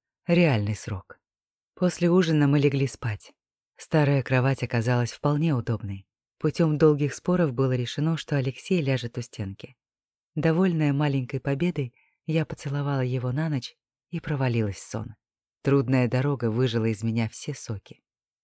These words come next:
Утром я проснулась одна в кровати. Испытав облегчение, так как всё ещё не привыкла к некоторым особенностям Алексея,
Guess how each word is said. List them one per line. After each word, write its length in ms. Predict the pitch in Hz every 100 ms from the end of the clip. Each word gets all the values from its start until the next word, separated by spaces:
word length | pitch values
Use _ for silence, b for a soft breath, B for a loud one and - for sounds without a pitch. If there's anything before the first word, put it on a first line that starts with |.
| _ -
Утром 340 | 190 - 208
я 160 | 175 160
проснулась 640 | 151 135 151 151 151 -
одна 260 | 143 127
в 80 | 110
кровати. 540 | - 120 107 101 - - _ _ _ _ _
Испытав 480 | 143 - 165 180 -
облегчение, 800 | 147 147 - - 190 165 147 135 _ _ _ _ _
так 200 | - 156
как 200 | - 147
всё 200 | - -
ещё 260 | 151 135 151
не 120 | 147
привыкла 480 | - 165 151 - 120
к 80 | 123
некоторым 480 | 131 120 120 117
особенностям 640 | 117 - 127 117 117 - 120
Алексея, 540 | 117 120 - 165 139